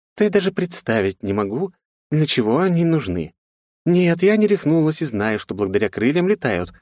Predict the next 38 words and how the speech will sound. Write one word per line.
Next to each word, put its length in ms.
хотя 180
это 160
и 60
редко. 360
Но 180
встречаются 480
ярости, 440
которые 300
материализуют 500
крылья 340
предка. 500
Вот 160
только 220
далеко 360
не 100
всегда 340
с 120
ними 180
можно 300
летать. 360
А 80
твои 260
еще 280
из 140
молний. 500
Это 160
было 220
бы 100
странно. 800
Хотя 200
всякое 300
бывает. 360
Это 160
же 100
магия, 340
в 60
конце 220
концов. 340